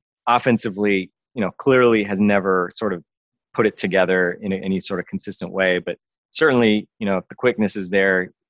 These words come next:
he's an interesting player. He's got some playmaking ability.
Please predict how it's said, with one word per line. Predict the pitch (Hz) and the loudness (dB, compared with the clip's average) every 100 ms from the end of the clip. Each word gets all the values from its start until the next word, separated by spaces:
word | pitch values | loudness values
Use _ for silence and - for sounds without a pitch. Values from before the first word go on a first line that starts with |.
| _ | _
he's | - 101 87 - | -12 -8 -8 -6
an | 107 | -2
interesting | 101 - 101 | -2 0 0
player. | 92 101 92 92 90 | 0 0 0 0 -2
He's | - | -2
got | 95 | -4
some | - 90 | -4 -8
playmaking | 92 87 85 90 | -6 -6 -6 -8
ability. | 87 87 87 87 85 | -6 -2 0 0 -6